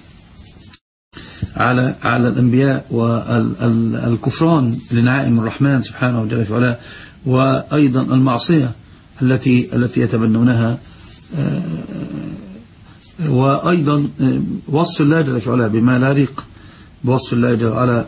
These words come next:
أن يصفونه، يصفوه بالنقص، و، آه، آه، تراهم، آه، يجحدون آيات الله تعالى ونعائم الله جل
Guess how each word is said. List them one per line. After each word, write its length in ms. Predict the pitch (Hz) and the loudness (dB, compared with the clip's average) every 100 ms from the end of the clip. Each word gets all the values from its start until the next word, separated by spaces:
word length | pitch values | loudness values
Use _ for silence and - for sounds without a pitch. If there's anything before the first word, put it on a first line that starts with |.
| - | -2
أن 100 | 113 | -2
يصفونه، 560 | 113 - 127 113 117 - 127 | -2 0 2 2 0 -4 -6
يصفوه 680 | 127 113 - 110 127 113 131 - - - - | -2 -2 -2 0 2 2 -2 -10 -20 -14 -2
بالنقص، 500 | 120 117 135 - - | 2 4 2 -2 0
و، 300 | 123 117 113 | 2 2 2
آه، 220 | 117 117 - - - - - - - - - - - - - - - - - - - | 2 0 -6 -18 -20 -20 -20 -12 -6 -6 -6 -6 -6 -6 -8 -10 -14 -20 -20 -20 -6
آه، 100 | 131 | -4
تراهم، 580 | 123 143 139 123 117 117 117 | -2 0 2 4 4 2 -2
آه، 200 | 117 - - - - | -6 -8 -14 -10 0
يجحدون 520 | 120 - 123 139 143 | 0 2 2 2 2
آيات 480 | - 123 127 123 - | 2 0 0 0 -4
الله 240 | 110 117 | -2 0
تعالى 260 | 110 113 120 | 0 0 0
ونعائم 500 | 117 117 123 131 120 | 2 2 2 0 2
الله 200 | 117 123 | 2 2
جل 200 | 113 110 | 0 -2